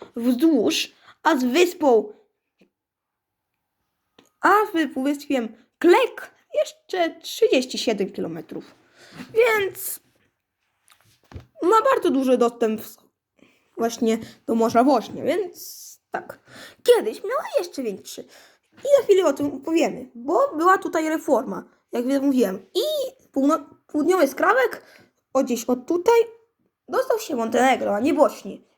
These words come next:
Więc, a kiedyś, do czasu Jugosławii,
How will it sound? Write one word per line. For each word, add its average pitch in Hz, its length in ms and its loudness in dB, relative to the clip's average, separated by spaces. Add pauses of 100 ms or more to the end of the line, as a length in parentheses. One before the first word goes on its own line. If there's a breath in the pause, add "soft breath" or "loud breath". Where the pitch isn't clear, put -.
(100)
Więc, 349 520 -10
a 440 80 -6
kiedyś, 381 500 0 (240)
do 277 100 4
czasu 262 360 -2
Jugosławii, 269 680 0